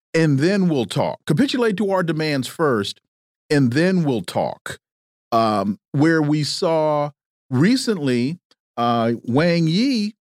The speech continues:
came out and said, "China demands that you stop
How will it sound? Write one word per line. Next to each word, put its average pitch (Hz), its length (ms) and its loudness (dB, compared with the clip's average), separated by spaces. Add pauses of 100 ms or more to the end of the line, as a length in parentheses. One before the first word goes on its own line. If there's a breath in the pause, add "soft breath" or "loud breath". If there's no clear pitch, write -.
(420)
came 185 260 2
out 180 220 0
and 160 100 0
said, 160 400 0 (220)
"China 226 760 0 (340)
demands 139 1400 -2 (360)
that 139 340 2
you 170 400 2
stop 160 540 -2